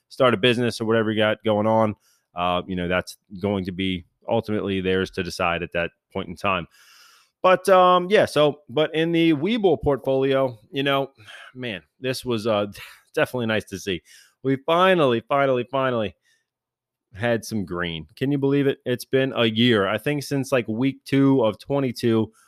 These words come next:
we have just been in the red. We've gotten just annihilated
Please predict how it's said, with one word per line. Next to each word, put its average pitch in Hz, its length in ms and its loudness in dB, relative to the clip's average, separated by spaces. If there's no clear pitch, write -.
we 143 240 2
have 127 260 0
just 131 220 -4
been 127 180 0
in 120 100 -6
the 117 100 0
red. 110 320 2
We've 107 160 -6
gotten 120 480 -2
just 123 240 -8
annihilated 101 880 0